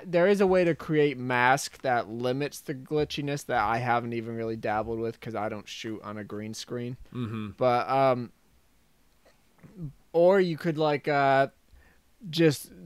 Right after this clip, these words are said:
Speaker 1: do stills, you know, kinda do, like, an anime style fight
Speaker 2: Mm.
Speaker 1: where, like, you know, it's like you get the wind up frame and they go, and then you get the, the
Speaker 2: Yeah.
Speaker 1: contact frame, like, still, and it, it, it really depends on, there's a lot of ways you could execute it where it wouldn't be such a pain.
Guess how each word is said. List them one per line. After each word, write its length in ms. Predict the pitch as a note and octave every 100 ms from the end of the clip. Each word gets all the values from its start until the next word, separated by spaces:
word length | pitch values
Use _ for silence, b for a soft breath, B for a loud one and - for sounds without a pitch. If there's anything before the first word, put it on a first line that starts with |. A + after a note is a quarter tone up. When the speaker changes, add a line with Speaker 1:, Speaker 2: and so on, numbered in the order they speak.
| D#3+ C3
Speaker 1:
do 220 | D3+ D3+
stills, 600 | - - C#3+ D3 A2+ G2+
you 80 | C3
know, 160 | B2+
kinda 300 | B2 C#3 C3
do, 160 | B2+ C3+
like, 160 | B2+ A#2
an 80 | A#2
anime 520 | A2+ A#2+ A#2+ A#2 A2
style 460 | - - G#2+ A2 A2
fight 320 | B2 C3 C#3
Speaker 2:
Mm. 140 | B2+
Speaker 1:
where, 180 | A#2 A2
like, 320 | G#2+ A2+ - _ b b -
you 140 | C#3
know, 260 | B2 A2 B2
it's 220 | B2+ -
like 260 | A#2+ A#2 -
you 120 | B2
get 260 | C3 B2+
the 80 | A#2
wind 420 | A2+ A#2+ A#2+ A#2+
up 180 | B2 A#2+
frame 540 | - D3+ C3 B2 C3 C3
and 120 | A2+
they 100 | A2
go, 360 | A2 A#2+ A#2+ B2
and 160 | A#2
then 220 | A2+ A2+
you 100 | A2+
get 240 | A2+ A#2+ -
the, 280 | A2+ A2 G#2+
the 60 | C3
Speaker 2:
Yeah. 240 | B2 A2+
Speaker 1:
contact 520 | B2 B2 B2+ A#2+ A#2
frame, 520 | - C#3 B2+ B2 B2 A#2+
like, 200 | G#2 -
still, 380 | - B2+ A2+ A#2
and 220 | A2+ A2+
it, 80 | A2 _ - D3+ - - D#3+ E3+ B
it, 220 | B2 B2
it 200 | C3+ C#3+
really 320 | C#3+ D3+ C#3+ C#3
depends 540 | C3 C#3 C3+ C3 B2
on, 340 | B2 B2 B2 B2+
there's 160 | D3+
a 60 | D3+
lot 220 | E3 D#3+
of 80 | D3+
ways 240 | C#3 C3
you 80 | B2+
could 100 | B2+
execute 580 | A#2 A#2 - B2+ B2+ A#2+
it 120 | A#2
where 220 | A2+ A#2 A#2+
it 80 |
wouldn't 440 | B2 B2+ A#2+ A#2 G2
be 140 | A2
such 380 | G#2 - G2 -
a 40 |
pain. 360 | G2 - F2